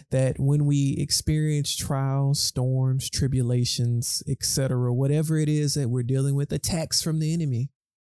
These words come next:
you know, whatever may be occurring, that we should really count it all as joy. Now, I know it sounds completely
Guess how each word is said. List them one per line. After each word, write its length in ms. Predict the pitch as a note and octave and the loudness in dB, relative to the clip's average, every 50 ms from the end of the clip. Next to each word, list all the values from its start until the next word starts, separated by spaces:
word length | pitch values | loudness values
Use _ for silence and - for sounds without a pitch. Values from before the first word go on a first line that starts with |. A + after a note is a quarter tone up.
| _ _ | _ _
you 140 | - - C3 | -4 0 0
know, 140 | B2+ C3 C3+ | 2 2 2
whatever 460 | C#3+ C#3+ C#3+ C#3+ D3+ D#3+ D#3 E3 D#3+ | 2 2 2 2 2 2 2 2 0
may 200 | D3+ D3+ D3+ D#3 | 0 0 0 0
be 200 | D3 C#3+ D3 C#3+ | 0 0 0 0
occurring, 640 | C#3+ - - - F3 F#3 F3+ D#3+ C3+ C3+ C#3+ D3+ D#3 - _ - - - - - _ _ _ - - - | -2 -4 -4 -6 -4 -2 0 0 0 0 0 0 -2 -6 _ -20 -20 -20 -20 -20 _ _ _ -20 -10 -2
that 240 | - C#3 C#3+ C#3+ - | 0 0 2 2 2
we 220 | - C#3 D3 D#3+ | 2 2 2 4
should 340 | D#3+ - - - D3+ C#3+ B2+ | 2 2 0 0 0 -2 -2
really 460 | A#2 B2 C#3 D#3 F3 F3+ F3+ F3 E3 - | -2 0 0 0 0 0 0 0 -2 -2
count 380 | - - D#3 D3 C#3+ D#3+ E3 | -4 -4 -2 -2 -2 0 -2
it 100 | D#3+ D#3 | -2 -2
all 520 | - B2 B2 A#2+ A#2+ B2 C3 C#3+ D3 D#3 - - - - | -2 -2 -2 0 0 0 0 0 0 0 -2 -4 -4 -2
as 220 | C#3 C3 - B2+ | -2 -2 -2 -2
joy. 560 | C#3+ D3+ D3 F3 G3 D#3+ A#2+ A#2+ A2+ C3 C#3 - - - - _ _ _ _ _ _ | -2 0 0 0 2 0 0 0 -2 -2 -4 -6 -10 -16 -20 _ _ _ _ _ _
Now, 200 | - D#3 C#3+ C3+ | -6 -4 -2 -2
I 140 | C#3 C#3+ D3 | 0 0 0
know 200 | D#3 G3 G3+ D#3 | 0 0 0 0
it 140 | C#3+ C3 - | 0 0 0
sounds 380 | - C#3+ C3+ C#3 C#3+ D3 D3 | 0 0 0 0 0 -2 -2
completely 580 | - - D3 D3 - - E3+ E3+ - E3+ E3 D#3+ | -2 -2 -4 -2 0 0 0 0 0 0 -2 -2